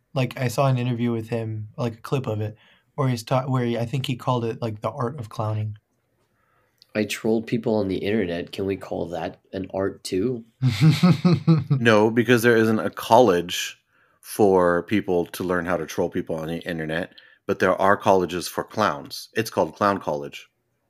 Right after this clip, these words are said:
Speaker 2: There isn't a college yet.
Speaker 1: True.
Speaker 3: Are you looking to found it?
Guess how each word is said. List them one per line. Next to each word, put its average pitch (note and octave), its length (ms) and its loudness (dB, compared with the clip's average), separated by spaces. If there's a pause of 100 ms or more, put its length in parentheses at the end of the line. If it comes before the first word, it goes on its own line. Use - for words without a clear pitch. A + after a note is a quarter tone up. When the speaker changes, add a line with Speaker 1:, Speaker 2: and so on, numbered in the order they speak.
(160)
Speaker 2:
There G#2 280 -2
isn't G2+ 760 -6
a G2 80 -8
college F#2 840 -4 (520)
yet. - 520 -6 (1400)
Speaker 1:
True. B2 340 -4 (1400)
Speaker 3:
Are F#2+ 60 2
you F#2 80 2
looking F#2 280 -4
to F#2+ 80 -6
found F2 540 -4 (140)
it? - 320 -8